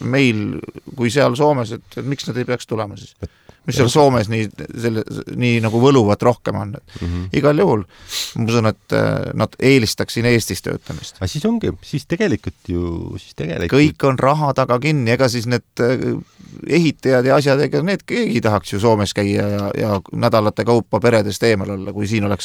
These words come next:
Speaker 1: samasugused tingimused.
Speaker 2: Mhm. Aga siis tekibki küsimus, et, et kas riik võiks selle peale mõelda, et tema regionaalpoliitikat natukene nagu,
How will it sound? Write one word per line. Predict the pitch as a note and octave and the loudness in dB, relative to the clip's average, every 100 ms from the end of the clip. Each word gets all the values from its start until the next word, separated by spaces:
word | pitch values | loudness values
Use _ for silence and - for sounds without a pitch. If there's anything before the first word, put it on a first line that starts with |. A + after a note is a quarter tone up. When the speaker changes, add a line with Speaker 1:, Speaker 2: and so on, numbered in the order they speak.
| G#2+ | -2
Speaker 1:
samasugused | G#2 G2 F#2+ G2+ - | -2 -4 -6 -10 -8
tingimused. | G#2 F#2+ E2+ - | -8 -8 -10 -12
Speaker 2:
Mhm. | E2 E2+ F2 _ _ - - - - | -10 -10 -12 _ _ -20 -20 -20 -8
Aga | G2+ | -4
siis | D#3 D#3 | 0 0
tekibki | - D#3 C3+ | -2 -4 -4
küsimus, | G3+ E3+ F2 E2+ | 0 0 0 -4
et, | - - - - | -10 -12 -10 -12
et | - | -12
kas | F#2 - | -14 -8
riik | B2 - | -8 -6
võiks | F#2 - | -12 -10
selle | G#2+ F2+ | -8 -6
peale | F2+ F2+ | -6 -4
mõelda, | D3 G#3 E2 | -4 -2 -4
et | - | -6
tema | F#2 F2+ | -10 -6
regionaalpoliitikat | F2 F2+ F#2+ A2+ F#2 A2 D#3 - - - | -4 -2 0 -2 -2 -4 -4 -8 -10 -8
natukene | G#2 - - F2 E2 | -8 -8 -10 -10 -8
nagu, | E2+ - - F#2 F#2 | -10 -10 -14 -12 -12